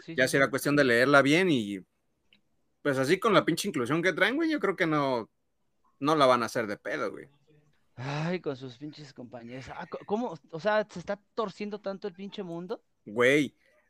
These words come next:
Speaker 2: ayer
Speaker 1: no lo,
Speaker 2: que hice,
Speaker 1: que
Speaker 2: a-, a-,
Speaker 1: desconozco
Speaker 2: a-,
Speaker 1: la
Speaker 2: ayer,
Speaker 1: raza humana.
Speaker 2: ayer, ayer que hice el stream, una
Speaker 1: Ajá.
Speaker 2: amiga lo estaba viendo y literal puso, "No manches, los franceses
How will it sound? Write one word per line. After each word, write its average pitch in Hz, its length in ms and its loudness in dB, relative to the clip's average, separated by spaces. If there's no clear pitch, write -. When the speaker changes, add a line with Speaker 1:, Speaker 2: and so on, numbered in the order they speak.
Speaker 2:
ayer 139 340 4
Speaker 1:
no 180 40 2
lo, 190 60 4
Speaker 2:
que 170 40 4
hice, 175 160 4
Speaker 1:
que 165 60 2
Speaker 2:
a-, 160 100 2
a-, - 20 8
Speaker 1:
desconozco 143 640 4
Speaker 2:
a-, - 0 -
Speaker 1:
la 147 140 6
Speaker 2:
ayer, 143 160 8
Speaker 1:
raza 165 100 0
humana. 143 120 4
Speaker 2:
ayer, 151 300 8
ayer 147 360 6
que 180 120 4
hice 175 180 4
el 147 180 6
stream, 165 440 4
una 151 200 6
Speaker 1:
Ajá. - 0 -
Speaker 2:
amiga 151 680 8
lo 117 100 -2
estaba 143 280 4
viendo 151 460 4
y 131 300 -4
literal 131 640 2
puso, 147 380 -2
"No 147 140 -2
manches, 185 600 4
los 139 240 2
franceses 160 760 2